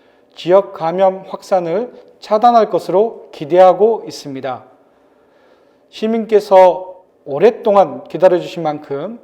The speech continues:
모든 시민이 안전하고 신속하게 접종을 마칠 수 있도록 전력을 다하겠습니다. 그럼 지금부터 시흥시 예방접종 계획에 대해 자세히 말씀드리겠습니다.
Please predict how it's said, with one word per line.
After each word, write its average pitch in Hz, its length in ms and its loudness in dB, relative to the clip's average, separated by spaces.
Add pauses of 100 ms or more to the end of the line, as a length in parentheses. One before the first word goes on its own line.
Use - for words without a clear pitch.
모든 180 380 -4
시민이 170 640 -8
안전하고 151 640 -6
신속하게 170 800 -8 (380)
접종을 170 460 -6
마칠 147 300 -8
수 - 120 -14
있도록 156 540 -6
전력을 151 680 -6
다하겠습니다. 143 720 -10 (640)
그럼 170 480 -6
지금부터 190 640 -6 (300)
시흥시 220 640 -6
예방접종 185 840 -2
계획에 160 380 -6
대해 165 380 -4
자세히 214 420 -6
말씀드리겠습니다. 135 1040 -8